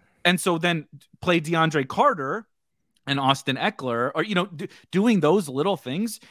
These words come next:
you just create a two v two that's, like, crazy high leverage. Um, two weeks ago was my best slate of the year, uh, uh, before last week, and it was the, the jamming Austin Eckler. Last week, jamming Christian McCaffrey. It's like, everybody's playing Tyreek Hill.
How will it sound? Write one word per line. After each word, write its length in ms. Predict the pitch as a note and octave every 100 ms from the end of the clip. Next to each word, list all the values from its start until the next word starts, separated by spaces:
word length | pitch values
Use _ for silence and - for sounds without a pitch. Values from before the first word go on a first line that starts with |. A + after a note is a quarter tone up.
| -
you 60 | D3+
just 180 | A3 -
create 240 | E3 E3
a 60 | B2+
two 200 | - D#3+
v 140 | C#3+
two 260 | C3+ G3 D3
that's, 200 | A#2+ -
like, 240 | A2 - -
crazy 440 | - D#3 D#3+ C#3
high 200 | A#2+ A#2+
leverage. 640 | G#2+ A#2 A2 G2+ F2+ - _ _ _
Um, 320 | A#2 G#2 G2 -
two 120 | -
weeks 200 | D#3 D#3 D3
ago 140 | C#3
was 80 | C3+
my 80 | C3+
best 240 | B2 C3+ -
slate 220 | C#3 B2+
of 200 | B2 A2+
the 80 | A#2+
year, 480 | A#2 A#2+ A#2 A#2+ - -
uh, 40 |
uh, 460 | A2 G#2 G2+ G#2 A2
before 340 | G2+ - G#2+
last 240 | A2 C3+ -
week, 240 | G#2+ - - -
and 140 | A#2+
it 40 |
was 220 | A#2 C3+ -
the, 120 | B2+ -
the 160 | C3+ - -
jamming 420 | A#2 A#2+ D#3 E3
Austin 260 | E3 E3+ E3
Eckler. 260 | D#3+ - -
Last 260 | G#2+ A2+ -
week, 140 | D#3 -
jamming 360 | - A2+ C#3+ E3
Christian 280 | E3+ - E3
McCaffrey. 440 | - E3 F#3 F#3+ F3 _ -
It's 80 | -
like, 140 | D3+
everybody's 380 | - F3 A3 G#3+
playing 200 | - G3
Tyreek 340 | G3 F#3+ G3 -
Hill. 340 | G3 F3 F#3+